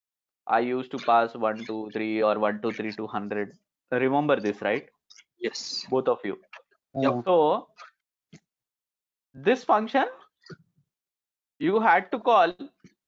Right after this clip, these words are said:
Speaker 1: you were calling for only one sum nums, right?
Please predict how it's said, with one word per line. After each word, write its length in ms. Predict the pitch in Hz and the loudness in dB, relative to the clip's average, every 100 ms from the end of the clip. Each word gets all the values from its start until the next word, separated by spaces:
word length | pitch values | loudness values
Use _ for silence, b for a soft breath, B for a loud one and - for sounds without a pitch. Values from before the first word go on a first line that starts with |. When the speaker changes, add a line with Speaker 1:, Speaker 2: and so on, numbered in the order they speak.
| _ _ - | _ _ -6
Speaker 1:
you 140 | 165 | -2
were 140 | 196 208 | 0 0
calling 380 | 190 175 208 | 2 2 0
for 140 | 214 214 | -2 0
only 300 | 175 185 208 | -2 -4 -4
one 320 | 156 151 165 - | 0 0 -2 -8
sum 240 | - 139 151 | -2 0 0
nums, 240 | 135 113 | -4 -2
right? 240 | 110 127 | -2 -2